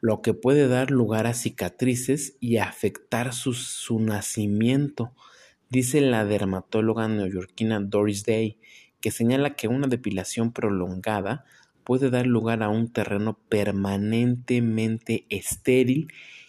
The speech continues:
entre la ceja y el ojo. Y entonces es aquí cuando tú, chica que me estás escuchando,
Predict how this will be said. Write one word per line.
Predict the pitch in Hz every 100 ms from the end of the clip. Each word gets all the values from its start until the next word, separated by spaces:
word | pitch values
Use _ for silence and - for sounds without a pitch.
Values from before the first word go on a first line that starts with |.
| _ -
entre | 110 104 101 110 101
la | 98 98
ceja | - 120 120 120 127 -
y | 110 104 98
el | 95 98
ojo. | 92 - - - _ _ - - - - _
Y | 180
entonces | 175 180 196 175 170 143
es | 139 143
aquí | - - 127 127
cuando | 120 104 95 90 - _ _ _ _
tú, | 107 110 - _ _ _ - - -
chica | 127 - 90
que | -
me | - 90
estás | - 107 113
escuchando, | - - 113 - 107 101 131